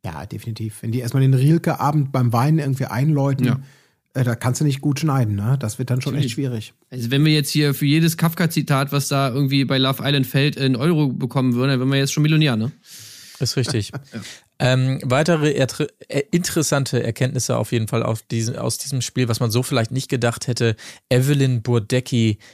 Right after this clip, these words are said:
Speaker 3: ist für Mike ein großes Vorbild, hat er hier nochmal gesagt. Das
Speaker 2: Ja.
Speaker 3: ist, das ist ein Vorbild, die Frau,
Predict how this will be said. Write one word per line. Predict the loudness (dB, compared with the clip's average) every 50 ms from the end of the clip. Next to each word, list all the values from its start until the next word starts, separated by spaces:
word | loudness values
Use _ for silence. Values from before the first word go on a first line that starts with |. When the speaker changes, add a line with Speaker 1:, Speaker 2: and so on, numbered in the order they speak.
| _ _ _
Speaker 3:
ist | 0 0 0 0
für | 0 2 2
Mike | 4 4 2 2 2 0
ein | -2 -2 0
großes | -2 0 0 0 0 0 -2 -2
Vorbild, | -2 -2 -2 0 2 0 0 0 -2 -4
hat | -2 0
er | 0 0
hier | 0 0 0
nochmal | 0 0 0 -2 -2
gesagt. | -2 -2 -2 -2 -2 -4 -4 -4 _
Das | 0 0
Speaker 2:
Ja. | 0 0
Speaker 3:
ist, | -2 -4 -4 -6 -6
das | -8 -8 -6
ist | -4 -4 -4 -4 -6 -8 -14
ein | -14
Vorbild, | -12 -10 -8 -6 -4 -4 -2 -2 -2 -4 -6 -6 -6
die | -6 -6
Frau, | -4 -6 -6 -4 0 0 0 0